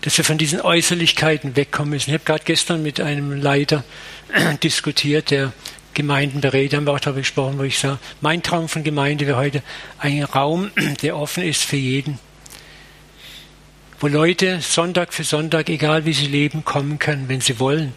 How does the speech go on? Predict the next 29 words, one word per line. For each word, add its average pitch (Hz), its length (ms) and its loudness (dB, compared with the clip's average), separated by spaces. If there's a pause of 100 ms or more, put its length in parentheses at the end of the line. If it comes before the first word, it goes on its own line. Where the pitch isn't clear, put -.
(220)
und 135 120 -6
das - 160 0
Wort 135 180 0
Gottes 135 380 0
hören 131 240 -2 (200)
und 147 120 -4
vom 139 180 -2
Wort 139 180 2
Gottes 147 320 0
transformiert 147 680 0
werden, 135 320 -2
werden 143 260 2 (300)
und 139 180 -4
nicht 147 260 0
von 147 220 -2
meinen 135 360 -2
Regeln. 123 500 -2 (880)
So, 143 140 -4
du 139 100 -4
darfst 147 320 2
hier 160 100 -2
nur 147 140 -2
reinkommen, 143 400 -2
wenn 135 120 -4
du 131 80 -2
das 135 220 -2
und 135 140 -4
das - 180 -2
tust - 300 -6